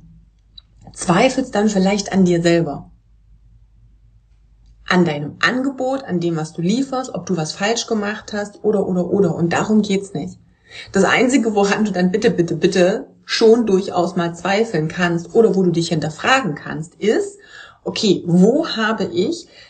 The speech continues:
nach außen anscheinend den Eindruck gemacht,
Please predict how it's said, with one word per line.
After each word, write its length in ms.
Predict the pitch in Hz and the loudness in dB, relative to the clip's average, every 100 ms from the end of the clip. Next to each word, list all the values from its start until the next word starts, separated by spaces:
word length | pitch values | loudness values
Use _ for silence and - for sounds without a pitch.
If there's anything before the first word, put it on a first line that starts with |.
| - | -2
nach 340 | 170 170 - | 0 0 0
außen 380 | 175 247 320 277 | 2 4 2 -2
anscheinend 720 | - 196 - 208 226 240 220 | -2 -2 -2 0 0 2 2
den 260 | 170 160 - | 0 0 -4
Eindruck 800 | 220 320 359 349 - 196 - - | 0 4 6 4 2 0 0 -4
gemacht, 840 | 165 151 147 151 294 - - - | -2 0 0 0 0 -4 -16 -20